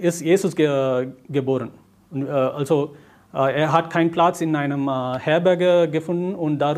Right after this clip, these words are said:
aus diesem Grund ist er in einer Krippe geboren. Und nach, äh, nach sieben Tagen, am achten Tag,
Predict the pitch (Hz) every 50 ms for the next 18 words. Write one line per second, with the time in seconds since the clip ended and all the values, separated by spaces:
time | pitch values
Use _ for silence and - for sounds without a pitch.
0 | - 160 160 143 139 - 160 165 175 170 156 156 165 170 165 160 160 160 151 147
1 | 143 143 147 143 143 139 131 135 135 - - 175 175 135 123 127 120 131 143 147
2 | 180 240 247 - - - - - _ _ _ _ _ _ _ _ _ - - -
3 | - - - - - - _ _ - 147 160 165 165 165 160 165 165 156 151 156
4 | 175 170 - - - - _ _ _ _ - 165 143 139 139 135 135 135 139 139
5 | 139 143 151 156 160 156 - - - - _ _ _ - - 143 143 202 233 233
6 | 226 202 202 170 165 160 156 143 143 151 156 156 185 - - 220 202 165 175 151
7 | 151 190 247 -